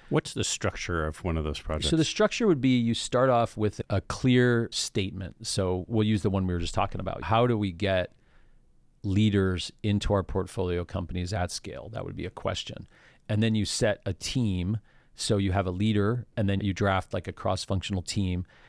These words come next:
Speaker 2: And then they have a ninety-day sprint that they go through to work on that. And they could do benchmarking. They could find other companies that have done it. It could be that at the end of ninety days, all they're offering up are a series of tests you're gonna run to try things out.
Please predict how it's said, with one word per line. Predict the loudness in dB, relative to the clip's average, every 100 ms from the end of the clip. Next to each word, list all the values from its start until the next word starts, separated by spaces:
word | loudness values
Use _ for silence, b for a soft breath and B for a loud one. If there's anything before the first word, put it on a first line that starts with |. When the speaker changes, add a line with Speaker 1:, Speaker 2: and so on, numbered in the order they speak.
| b -2
Speaker 2:
And | 0
then | 2
they | 2
have | 2 0
a | 0
ninety-day | 0 2 2 0 0 -2 -4 -8
sprint | -10 -10 -8 -2 -2 -2
that | -4
they | -4
go | -2 -2
through | -2 -6
to | -6 -4
work | -2 -2 -4
on | -8
that. | -6
And | -2
they | -2
could | -2
do | -4 -4
benchmarking. | 2 2 2 0 0 0 -2
They | -4
could | -6
find | -6 -2
other | 0 2
companies | 2 0
that | 0
have | -4 -2
done | -2
it. | -2 -6 B B
It | 0
could | 4 4
be | 6
that | 2
at | 0 -2
the | 0
end |
of | 0
ninety | 0 0 0
days, | 0 -2 -6 b b _
all | 0 4
they're | 4
offering | 4 2 0 -4 -6 -2
up | -2 -2 -4
are | 0 0
a |
series | 0 0 2 0 0
of | -4 -2
tests | -2 -2 -4 -10
you're | -8
gonna | -6 -6
run | -6 -6 -4
to | -4
try | 0 0 0
things | -2 -4 -4
out. | -6 -6